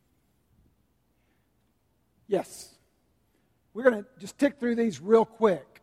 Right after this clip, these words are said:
and see and imagine what a relationship with another person, and some of you are experiencing this, and this is the presence of God helping you to be steadfast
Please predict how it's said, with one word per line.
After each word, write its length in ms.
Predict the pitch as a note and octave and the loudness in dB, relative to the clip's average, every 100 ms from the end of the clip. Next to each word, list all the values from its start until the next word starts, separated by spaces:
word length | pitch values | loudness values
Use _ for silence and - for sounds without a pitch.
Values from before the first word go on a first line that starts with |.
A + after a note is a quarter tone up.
| _ | _
and 120 | F#3 | -20
see 600 | - - D#4+ C4 F#3+ E3+ - _ _ _ F3+ | -16 -8 -6 -4 -6 -8 -16 _ _ _ -14
and 100 | F#3 | -10
imagine 600 | F#3 B3+ C#4 B3 F3+ F3 | -6 -4 -4 -6 -10 -8
what 140 | G3+ F3+ | -6 -6
a 40 | |
relationship 1000 | E3 D#3+ F#3 C#4 - G#3+ - F#3+ E3+ - | -6 -6 -2 -2 -4 -12 -12 -12 -12 -14
with 100 | D#3+ | -20
another 400 | D3+ D#3+ A3+ A#3 | -16 -8 -6 -6
person, 540 | - G#3 G3 - C#3 B2 | -10 -10 -10 -10 -20 -20
and 120 | C#3+ | -20
some 320 | - - B3 | -18 -10 -8
of 120 | C#4 G#3+ | -8 -4
you 180 | A#3 | -2
are 100 | F#3+ | -2
experiencing 920 | D#3+ D3 - - A#3+ A#3+ G#3+ - D#3 C3+ | -6 -12 -18 -8 -6 -6 -10 -14 -20 -20
this, 480 | C3 G#2+ - _ _ _ - | -20 -20 -20 _ _ _ -20
and 120 | D#3 | -10
this 200 | C#4 - | -8 -6
is 200 | D#4 E3 - _ _ - | -8 -12 -20 _ _ -14
the 100 | E3+ | -14
presence 600 | _ - C#4 D4 D4 - | _ -4 -2 -2 -6 -12
of 200 | A#3 F3+ | -10 -4
God 360 | G3 F#3+ F#3 | -2 0 -2
helping 360 | G#3+ A3+ B3 A#3+ | -2 -6 -6 -6
you 80 | B3 | -8
to 60 | G3+ | -8
be 140 | D#3 | -14
steadfast 1080 | - - - C4 C4+ - G#3+ F3+ E3 - | -16 -18 -10 -6 -4 -4 -4 -4 -6 -18